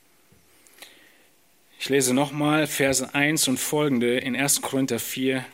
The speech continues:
"So soll man uns betrachten, als Diener des Christus und Haushalter der Geheimnisse Gottes. Im Übrigen wird von einem Haushalter aber nur verlangt, dass er treu erfunden wird.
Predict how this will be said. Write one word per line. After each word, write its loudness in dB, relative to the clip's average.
"So 6
soll 4
man 4
uns 2
betrachten, -4
als 0
Diener 4
des 4
Christus 0
und -4
Haushalter 2
der 2
Geheimnisse 2
Gottes. -4
Im 2
Übrigen 4
wird 4
von 0
einem 2
Haushalter 4
aber 2
nur 6
verlangt, 0
dass 2
er 0
treu 2
erfunden 0
wird. -6